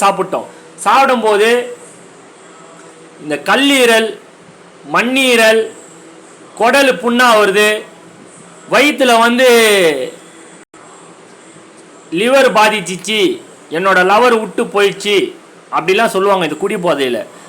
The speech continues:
நான் ஜோக்கெல்லாம் சொல்ல, எத்தனையோ பேர் குடும்பம்லாம் பிரிஞ்சு இருக்கு, எத்தனையோ பேர் லவ் பண்ணி இந்த குடி போதையிலேருந்து விடுபட்டு போனவங்கலாம் இருக்கிறாங்க.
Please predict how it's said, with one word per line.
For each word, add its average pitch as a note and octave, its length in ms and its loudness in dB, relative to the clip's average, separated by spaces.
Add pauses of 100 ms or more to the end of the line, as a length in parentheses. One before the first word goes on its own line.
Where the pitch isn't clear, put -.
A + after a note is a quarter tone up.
(140)
நான் D#3 220 0
ஜோக்கெல்லாம் G#3+ 560 0
சொல்ல, F#3 220 2 (340)
எத்தனையோ A3+ 280 -2 (100)
பேர் G3+ 260 -2
குடும்பம்லாம் G#3+ 500 -2
பிரிஞ்சு G#3+ 300 -4
இருக்கு, F#3 240 -2 (920)
எத்தனையோ A#3+ 340 0
பேர் G#3+ 140 2 (100)
லவ் A3+ 220 0
பண்ணி G#3+ 300 -2
இந்த G3 180 -4
குடி A3+ 140 -4 (100)
போதையிலேருந்து G3 520 -2 (280)
விடுபட்டு G#3 400 -4 (120)
போனவங்கலாம் G#3 520 0
இருக்கிறாங்க. F3 360 -2